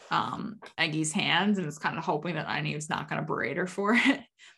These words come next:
But there's this commotion outside, um, which is that somebody had tried to attack Tom, and they've kind of, like, pinned this guy to the ground because Juilin and Doman were there as well. And you realize when they go out there that it is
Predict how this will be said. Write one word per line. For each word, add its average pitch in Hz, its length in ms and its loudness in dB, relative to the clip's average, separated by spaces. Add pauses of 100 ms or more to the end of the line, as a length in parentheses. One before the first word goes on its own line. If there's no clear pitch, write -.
But 202 120 -4
there's 180 180 2
this 165 180 -6
commotion 202 600 6
outside, 156 1000 2 (420)
um, 107 680 0 (680)
which 170 320 0
is 156 160 -2
that - 160 0
somebody 196 360 6
had 190 140 4
tried 160 320 4
to 165 120 -6
attack - 440 -2
Tom, 165 460 0
and - 140 -10
they've 170 140 -8
kind 175 240 0
of, 147 80 -8
like, - 220 -8
pinned 185 260 -2
this 143 140 -2
guy 101 220 0
to 170 120 -8
the - 80 -8
ground 98 440 -2
because - 380 -10
Juilin - 580 -6 (100)
and 175 360 -8 (120)
Doman 113 320 -4
were 98 100 -6
there - 340 -4 (340)
as 180 120 -2
well. 180 380 0 (1120)
And 190 220 4
you 180 200 4
realize 170 460 6
when 180 100 -4
they 156 100 -2
go 156 180 -2
out 349 240 4
there 175 160 2
that 160 260 -2
it - 300 -4
is 160 420 -2